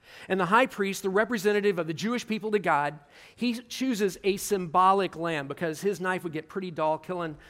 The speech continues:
a, a quarter of a million sheep. He chooses a symbolic lamb, and he's gonna monitor that lamb. He's gonna be inspected for four days.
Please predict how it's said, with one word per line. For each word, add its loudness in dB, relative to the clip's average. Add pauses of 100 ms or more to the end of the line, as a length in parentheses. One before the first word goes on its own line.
(140)
a, -6
a -8
quarter -2
of -4
a -6
million -6
sheep. -10
He -10
chooses -10
a -12
symbolic -4
lamb, -6 (240)
and -4
he's -6
gonna -2
monitor 0
that 2
lamb. -6
He's -8
gonna -2
be -6
inspected -6
for -8
four -10 (640)
days. -14